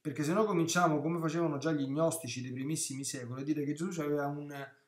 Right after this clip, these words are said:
un fantomatico corpo spirituale. Quindi se, che si sa bene che cosa sia. Se lui non c'ha un corpo uguale al mio, quindi non ha una ma-, un'umanità identica alla mia e alla tua, eccettuato ovviamente il peccato, sia originale che attuale,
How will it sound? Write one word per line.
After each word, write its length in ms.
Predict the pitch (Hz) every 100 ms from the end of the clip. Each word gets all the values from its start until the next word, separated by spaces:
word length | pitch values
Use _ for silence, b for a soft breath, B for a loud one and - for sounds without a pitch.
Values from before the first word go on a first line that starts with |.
| b
un 140 | - 160
fantomatico 880 | - 180 180 190 196 220 165 143 139
corpo 360 | 175 165 -
spirituale. 840 | 139 - - 131 120 110 - - - - _ _ _ _ _ _ _
Quindi 200 | 120 117
se, 120 | -
che 140 | 160 -
si 80 |
sa 140 | - 175
bene 280 | 151 156 135
che 140 | 135
cosa 300 | 147 151 131
sia. 460 | 120 127 107 101 - _ _ _ _ _ _ _ _ _ _ _ _ _
Se 240 | - - 180
lui 200 | 226 269
non 140 | 214
c'ha 220 | - 208
un 140 | 180 160
corpo 840 | 190 196 196 190 160 151 147 -
uguale 680 | 180 156 151 196 208 190 160
al 140 | 151
mio, 380 | 151 170 151 135
quindi 200 | 139 139
non 200 | 135 147
ha 60 | 214
una 140 | 190
ma-, 240 | 151 151 156
un'umanità 720 | 175 160 156 156 160 170 160
identica 840 | 147 143 220 226 165 - 139 127 127
alla 180 | 127 131
mia 240 | 175 185
e 80 | 147
alla 240 | 135 127
tua, 340 | 127 165 123 120
eccettuato 640 | - - 113 156 147 127
ovviamente 400 | 120 127 139 117
il 80 | 110
peccato, 520 | 117 - 139 113 107
sia 180 | - 127
originale 540 | 123 120 131 143 127
che 80 | 113
attuale, 680 | 117 131 120 - 104 117